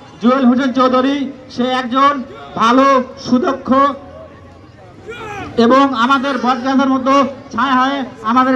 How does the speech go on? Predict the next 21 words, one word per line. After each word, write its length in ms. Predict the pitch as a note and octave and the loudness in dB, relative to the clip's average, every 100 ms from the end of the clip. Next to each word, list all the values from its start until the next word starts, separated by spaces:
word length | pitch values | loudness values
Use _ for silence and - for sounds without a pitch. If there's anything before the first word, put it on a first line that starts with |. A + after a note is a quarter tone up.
| B3 | 2
ক্লাবে 220 | B3+ C4+ B3 | 2 2 0
থাকে। 240 | B3+ B3+ A#3+ - - - - - - - - | -2 -2 -4 -6 -14 -20 -20 -18 -14 -10 -4
সে 100 | A#3+ C4 | 0 0
একটি 280 | C4 - C#4 D#4 - - - - | -2 0 0 0 -6 -14 -16 -2
ভালো 180 | A3 B3 C4 B3 | 0 2 2 2
স্টুডেন্ট 380 | D4 C4 B3+ G3+ A3 | 2 0 0 -2 -2
এবং 160 | A3+ C#4 A#3+ | 0 0 0
সে 100 | B3+ B3+ | -4 -2
আমাদেরকে 440 | A#3 B3+ C4 B3 C#4 C#4 - - G#3 | -2 -2 -4 -4 -4 -4 -6 -10 0
অনেক 160 | A#3+ C4 C4 | 2 2 2
হেল্প 180 | C4+ B3 | 0 -2
করে। 180 | B3+ A3 - - - - G3+ | -2 -2 -4 -10 -14 -10 -4
আরও 140 | B3+ C4+ | 0 2
আছে 220 | B3+ C#4 C#4+ C#4 - - - - | 2 -2 -4 -6 -8 -16 -12 0
রবিন, 360 | A#3+ A#3+ C4 A#3 - - - G#3 A3+ | 2 2 0 0 -4 -16 -18 -8 -4
রবিন 320 | B3+ C#4+ C#4 A#3+ - - | -4 -4 -6 -8 -12 -6
এই 60 | A#3 A#3+ | -4 -2
ক্লাবের 300 | C4 C4 C4+ | -2 0 0
একজন 320 | C4+ A#3 C4+ D4 - - - - E3+ | -2 0 2 2 -2 -12 -20 -10 -2
ভালো 260 | A#3 C4 C#4 C4+ - - B3+ | 0 2 2 0 -8 -2 0
স্টুডেন্ট। 420 | - C#4 B3 A3 | 2 2 2 0